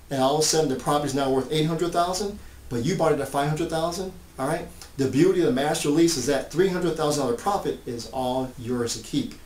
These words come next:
all right? But the best part with the master lease, there's no banks, there's no experience, there's no credit, all right?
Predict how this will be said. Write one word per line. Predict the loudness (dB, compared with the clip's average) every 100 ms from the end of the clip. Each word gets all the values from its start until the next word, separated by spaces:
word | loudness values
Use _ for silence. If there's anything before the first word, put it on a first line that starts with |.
| -14 -4
all |
right? | 0 -2 -4 -18 -20 -20 -20 -16 -16 -12 0
But | 2
the | 4
best | 4 4 4
part | 2 2
with | 0
the |
master | 2 0 0 2
lease, | 2 2 -2 -6 -18 -18 -4
there's | 0 2
no | 4 4
banks, | 4 0 0 0 -2 -4 -16 -16 -8
there's | -6 2
no | 2
experience, | 2 0 0 2 2 0 -2
there's | -6 -6
no | -2 -2 -2
credit, | -4 -4 -4 -8 -14 -10
all | -4
right? | -2 -2